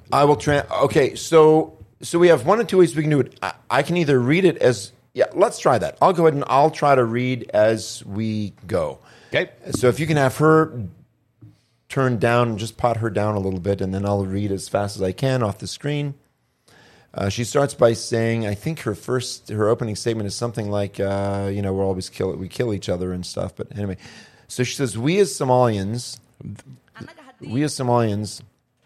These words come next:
Speaker 1: uh, we love each other. There are areas of friction that lead us to kill each other, but in reality, we're an organized society."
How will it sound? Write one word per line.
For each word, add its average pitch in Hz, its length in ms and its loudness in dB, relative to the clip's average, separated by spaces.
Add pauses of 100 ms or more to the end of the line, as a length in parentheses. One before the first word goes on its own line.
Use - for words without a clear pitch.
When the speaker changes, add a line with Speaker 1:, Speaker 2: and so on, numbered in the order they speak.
(1300)
Speaker 1:
uh, 117 180 6
we 139 80 2
love 160 240 6
each 139 200 -2
other. 85 360 2 (2000)
There 135 180 6
are 139 60 8
areas 165 320 4
of 135 100 -2
friction 151 340 0
that 123 100 0
lead 156 180 4
us 151 160 2
to 135 80 -4
kill 202 280 4
each 139 200 0
other, 113 400 4 (720)
but 127 160 2
in 165 120 4
reality, 160 520 6
we're 160 240 6
an 151 80 4
organized 151 480 4
society." 80 760 -2